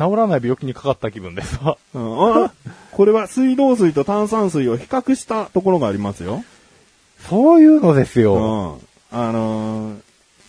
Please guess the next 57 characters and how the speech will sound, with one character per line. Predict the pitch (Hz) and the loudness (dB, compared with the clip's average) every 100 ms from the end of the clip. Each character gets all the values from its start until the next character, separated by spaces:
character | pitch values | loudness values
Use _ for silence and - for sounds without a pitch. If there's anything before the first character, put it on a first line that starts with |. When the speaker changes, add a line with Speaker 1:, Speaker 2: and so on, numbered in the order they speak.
| - | -6
Speaker 2:
項 | 196 202 | -2 0
目 | 202 | -2
的 | - 185 175 | -4 -6 -2
に | 160 | -2
匂 | 160 214 285 | 0 0 0
い、 | |
光 | 165 180 185 | 0 2 2
沢、 | 185 - 170 | 0 -4 -4
白 | - 165 220 | -2 -2 -2
さ、 | 202 | -4
粘 | 156 160 190 | -4 -2 -4
り、 | |
硬 | 190 156 202 | -6 -10 -8
さ | 196 190 185 | -6 -4 -6
を | 160 170 185 - | -4 -2 -2 0
評 | 202 | 0
価 | 160 107 | 0 -6
し | - | -12
て | 104 104 _ - | -12 -12 _ -10
み | 113 | -8
た | - | -8
と。 | 85 - _ _ _ | -12 -18 _ _ _
Speaker 1:
ほ | 196 | -2
う | 135 | 0
ほ | 110 | 0
う | |
ほ | 92 95 - - _ | -2 -4 -8 -16 _
う。 | 98 | -14
Speaker 2:
う | |
ん。 | 82 69 _ _ _ _ _ | -14 -16 _ _ _ _ _
で、 | 160 143 | -4 0
ど | 135 277 | 2 2
れ | 320 277 | 2 2
も | 254 | 0
が | 226 294 - | 0 -4 -6
炭 | 208 226 240 | -6 -2 -2
酸 | 240 240 220 | -2 -4 -4
水 | 175 160 | -2 -2
の | 147 | 0
方 | 160 151 | -2 0
が | 220 139 | -2 -2
上 | 123 185 226 | 0 2 2
回 | 208 202 196 | 2 2 0
る | 139 | -2
と | 107 | -4
い | 98 | -6
う | 95 | -6
結 | 98 98 - | -8 -14 -14
果 | - 107 | -10 -8
に | 110 | -6
な | 117 | -8
っ | 110 - | -10 -12
た | 92 | -10
そ | - 117 95 | -4 -4 -2
う | |
で | 110 131 | -2 -4
す。 | - - | -6 -16